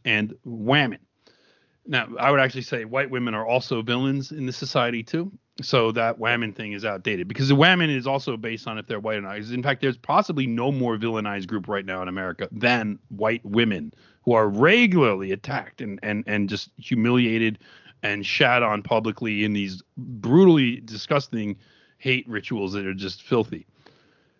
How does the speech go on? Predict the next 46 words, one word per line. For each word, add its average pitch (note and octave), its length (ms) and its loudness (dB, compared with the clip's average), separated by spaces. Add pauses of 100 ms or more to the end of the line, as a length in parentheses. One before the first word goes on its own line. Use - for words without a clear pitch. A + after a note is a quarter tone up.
(260)
Minority E3+ 440 6
groups F3+ 320 -2
are C#3+ 120 -4
said C#3 400 0
to C#3+ 180 0
need C3+ 340 0
protection - 640 -4
because A#2 280 -4
they A#2 120 0
are A2+ 140 0
oppressed D3+ 520 -4
by A#2+ 220 0
the A2+ 120 -6
white A2+ 260 -2
majority. A#2 520 0 (800)
In E3 80 0
fact, A#3+ 240 2
th-, F3 120 -8
there's F3+ 360 2
a G3+ 60 2 (100)
huge E4 380 -6
thing G#3+ 200 0
now C#3+ 220 2
of A#2+ 100 -6
focusing D#3+ 540 0
specifically G#3+ 580 -4
on A#2 140 -4
white G#2+ 200 -6
women G2+ 300 -18
by B2 200 0
saying, C3+ 260 2
like, A#2+ 160 2
white C3 240 4
women C3+ 280 4
are A#2 100 2
damsels A#2+ 460 -2
in A#2 120 0
distress A#2+ 460 2
that A2 180 -2
if B2 160 -6
they A#2 120 0
call A#2+ 300 2
for A2+ 160 -2
help, C#3+ 320 4
then, A2+ 240 4
like, G#2+ 180 2